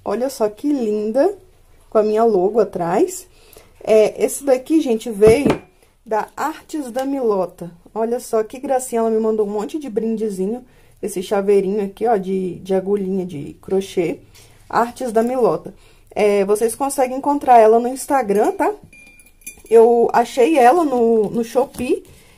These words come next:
E aí, depois, conversando com ela, eu peguei o Instagram. Aí, ela me mandou aqui um bloquinho de notas, ó, com a minha logo também,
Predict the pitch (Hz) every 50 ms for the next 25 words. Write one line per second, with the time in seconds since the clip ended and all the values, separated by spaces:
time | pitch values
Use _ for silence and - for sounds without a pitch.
0 | _ _ - - 226 254 240 254 311 339 - 262 233 262 311 - - - _ _
1 | _ - 254 254 247 269 269 - - 247 233 233 247 - 320 302 254 220 214 226
2 | 247 226 - 220 247 247 - 269 262 214 226 220 233 240 262 269 262 - - 285
3 | 294 302 - 208 175 165 165 - _ - - - - _ _ 233 247 254 247 269
4 | 285 311 311 330 339 339 330 302 262 254 - - 269 254 240 247 240 247 - 247
5 | 247 240 226 233 320 330 311 240 247 - 440 - 381 311 220 208 190 147 170 -
6 | - _ _ _ _ _ _ _ _ _ _ - - 196 202 208 208 202 202 208
7 | 220 220 220 226 233 233 196 196 202 233 233 269 262 - 226 214 214 196 196 190
8 | 196 285